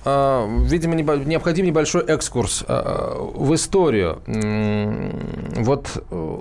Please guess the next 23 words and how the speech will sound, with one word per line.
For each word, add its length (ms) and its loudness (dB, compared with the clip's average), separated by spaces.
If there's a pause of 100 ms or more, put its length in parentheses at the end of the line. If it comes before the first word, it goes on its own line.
(100)
какова 460 2
цель 440 2
в 200 -2
расширении 480 2
границ 400 0
Москвы? 420 2
«Надо 240 2
строить, 380 2
стройте 340 2
за 140 2
мкадом», 560 2
пишет 340 -2
слушатель. 440 0
«Кто 340 2
мешал 360 2
это 160 0
делать? 320 2
Зачем 300 2
эту 140 0
огромную 480 2
агломерацию 540 2
обязательно 360 0
называть 400 2